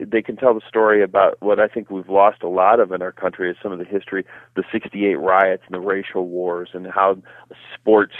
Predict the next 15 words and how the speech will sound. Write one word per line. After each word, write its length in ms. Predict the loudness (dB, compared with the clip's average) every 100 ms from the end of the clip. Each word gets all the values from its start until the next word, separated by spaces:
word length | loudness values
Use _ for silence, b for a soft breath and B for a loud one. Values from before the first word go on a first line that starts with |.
| -18
healed 380 | -6 2 2 2 -2
a 180 | -6 -10 -10
city. 380 | -8 -6 -10 -14 _ _ _ -4
And 160 | 0 4
that's 220 | 4 6
what 80 | 4
happened 360 | 4 2 -2
to 80 | -8
Detroit. 500 | -12 -2 2 4 2
The 60 | -2
Tigers 480 | 2 2 2 0 -2 -18 b b
in 80 | -4
their 100 | -4
sixty-eight 380 | -4 -2 0 0
World 220 | 2 0